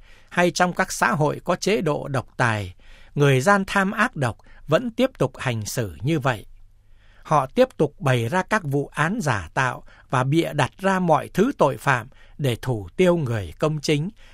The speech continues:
và tất cả những ai bị họ xếp loại là kẻ thù của nhân dân và của chế độ. Những kẻ thù dễ tìm nhất lại rất thường là các Kitô hữu.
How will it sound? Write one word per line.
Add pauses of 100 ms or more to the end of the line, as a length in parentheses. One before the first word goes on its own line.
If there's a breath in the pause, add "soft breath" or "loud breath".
(160 soft breath)
và
tất
cả
những
ai
bị
họ
xếp
loại (240 soft breath)
là
kẻ
thù
của
nhân
dân
và
của
chế
độ. (1040)
Những
kẻ
thù
dễ
tìm
nhất (220 soft breath)
lại
rất
thường
là
các
Kitô
hữu.